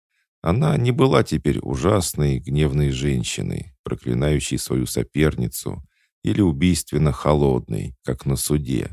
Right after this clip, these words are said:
или мрачной и торжественной, как в гробницах пещер.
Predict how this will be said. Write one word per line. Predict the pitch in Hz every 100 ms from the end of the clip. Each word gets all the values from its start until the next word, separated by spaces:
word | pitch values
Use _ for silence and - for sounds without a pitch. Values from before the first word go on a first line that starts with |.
| - _ _ _ -
или | 90
мрачной | 92 85 101 92 82 78
и | 69 -
торжественной, | 71 65 80 80 - 65 69 67 64 -
как | 67 62
в | -
гробницах | 67 - 71 65 - - -
пещер. | 62 - - 53 50 -